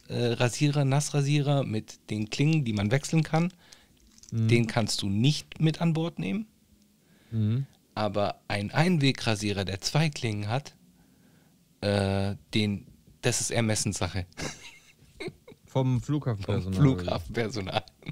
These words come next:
Speaker 2: Krass.
Speaker 1: So.
Speaker 2: Du kannst ja auch ein Feuerzeug mit an Bord nehmen.
Speaker 1: Eins. Ein
Speaker 2: Oh,
Speaker 1: Feuerzeug,
Speaker 2: trotzdem.
Speaker 1: einmal Streichhölzer und du musst es davor zeigen.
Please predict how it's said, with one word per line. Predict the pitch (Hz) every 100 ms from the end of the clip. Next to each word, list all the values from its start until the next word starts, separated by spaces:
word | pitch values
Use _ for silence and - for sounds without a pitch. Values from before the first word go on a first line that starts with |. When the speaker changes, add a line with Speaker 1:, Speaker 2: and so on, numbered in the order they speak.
| - - - - - - - - -
Speaker 2:
Krass. | 113 110 - - _ - - -
Speaker 1:
So. | - 147 135 - _ _
Speaker 2:
Du | -
kannst | 135 117
ja | 113
auch |
ein | 92
Feuerzeug | 131 147 123 104 92
mit | 90
an | 95
Bord | 92 90 98
nehmen. | 113
Speaker 1:
Eins. | 107 87 - - _ _ _ _ _ _ - - -
Ein | 113 110
Speaker 2:
Oh, |
Speaker 1:
Feuerzeug, | - 151 165 - 175 151
Speaker 2:
trotzdem. | 95
Speaker 1:
einmal | 120 107 107
Streichhölzer | 127 127 - 135 -
und | 113
du | 107
musst | -
es | -
davor | 104 - 98
zeigen. | - 87 90 95